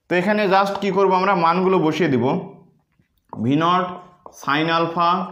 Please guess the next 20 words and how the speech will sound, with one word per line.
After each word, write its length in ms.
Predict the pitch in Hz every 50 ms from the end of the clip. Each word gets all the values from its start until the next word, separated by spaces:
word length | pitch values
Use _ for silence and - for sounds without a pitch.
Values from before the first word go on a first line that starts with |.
| - - -
টির 180 | 196 196 190 185
মান 160 | 180 180 180 170
এখান 180 | 170 180 170 165
থেকে 120 | 175 160 165
আমরা 160 | 160 156 147
বসাই, 380 | 139 135 131 131 147 147 151 165 180 - - - - - - _ _ _ _ _ _ _ _ _ _ _ - -
এক্স 280 | 131 143 156 156 156 156
by 260 | 156 160 170 165 165 175 180 147 123
ভি 140 | 131 143 151
নট 320 | 156 160 165 170 180 180 180 - - - - - - - - - - _ -
cos 300 | - 147 156 156 156 143 151
আলফা 380 | 147 151 151 151 - 120 90 80 - - - - - - - - - - _ _ _ _ _ _ _ _ _ _ _ _ _ _ -
মাইনাস 380 | - 120 127 143 156 175 175 165 151 - - 127 127
হাফ 280 | 147 143 143 151 160 156 147 131
জি 160 | 147 156 160 170 185 190 - - - - - - - _ _ - - 123 135 147
এক্স 180 | 160 156 - - - - - - - - - 185 165
<clears throat> 460 | 139 131 110 98 - - - - 113
by 160 | 131 139 147 147
ভি 160 | 135 127 135 139
নট 240 | 147 156 170 165